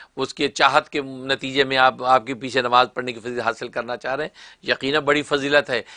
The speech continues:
लेकिन नबी करीम सल्लल्लाहु अलैहि वसल्लम ने अल्लाह के रास्ते में निकलने की फजीलत और बर वक्त जाने की अहमियत को सामने रखते हुए तरबियत कर दी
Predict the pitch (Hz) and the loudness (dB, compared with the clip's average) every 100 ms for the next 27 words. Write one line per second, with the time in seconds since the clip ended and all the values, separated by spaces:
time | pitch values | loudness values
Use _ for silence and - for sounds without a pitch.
0 | - 135 127 127 131 160 185 165 147 147 | -10 -4 0 2 2 6 4 4 -2 -2
1 | 139 135 131 127 135 143 165 175 - - | -6 -2 -4 -2 -4 0 -2 -2 -14 -2
2 | 127 131 190 165 156 143 147 139 131 120 | 0 6 6 8 4 4 2 -4 -4 -4
3 | 135 127 123 123 135 165 139 - - 135 | -6 -4 -4 -2 4 4 4 -6 -4 6
4 | 139 113 143 147 180 170 139 143 147 175 | 6 8 6 8 4 4 4 4 4 0
5 | 151 156 143 170 151 147 139 139 131 127 | -2 -2 0 -2 -4 -2 0 0 0 -4
6 | - 139 131 123 143 139 175 - 143 127 | -2 0 0 0 -2 2 0 2 0 0
7 | 139 | -8